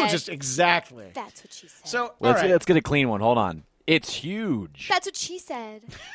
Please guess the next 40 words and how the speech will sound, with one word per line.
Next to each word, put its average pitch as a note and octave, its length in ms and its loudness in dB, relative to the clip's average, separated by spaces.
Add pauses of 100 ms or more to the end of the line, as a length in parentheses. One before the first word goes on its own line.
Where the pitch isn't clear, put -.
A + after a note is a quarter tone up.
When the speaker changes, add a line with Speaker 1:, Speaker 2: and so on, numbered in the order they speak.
(220)
Speaker 2:
<laughs> - 560 -8
Thank F#3+ 360 -2
you. B2 200 -16 (400)
So, A#3 240 2
all C4 140 4
right. D#3 240 4
So A3+ 180 2
the G#3 100 -2
boyfriend D4+ 420 -4
tried G#3 280 2
to F#3 60 -2
convince E3+ 680 -6 (280)
Ms. E3 360 -2
Boris, C#3+ 580 2
and C#3+ 80 -2
I C#3+ 80 -2
know D3 160 0
her C#3 80 -2
name C#3 180 -2
is, B2+ 100 -8
like, B2+ 120 -6
Nervala. B2 600 -8 (400)
N- C#3 180 -8 (180)
Speaker 3:
Nirvana, G#2+ 500 4
yeah. F#2+ 240 0
Speaker 2:
Nirvana, - 100 -2 (260)
Speaker 3:
Dave A#2+ 80 2
Grohl. A2+ 180 4
Speaker 2:
yeah, G#2 80 6 (120)
Dave F#3+ 220 0
Grohl. E3+ 560 2 (600)
Oddly F#3 280 4
enough, F3+ 200 4
Dave D#3+ 220 2
Grohl D#3 240 4
convinced D3 400 -4
her. C3 120 -6
All F#3 80 4
right, D3+ 200 4
so F3+ 440 4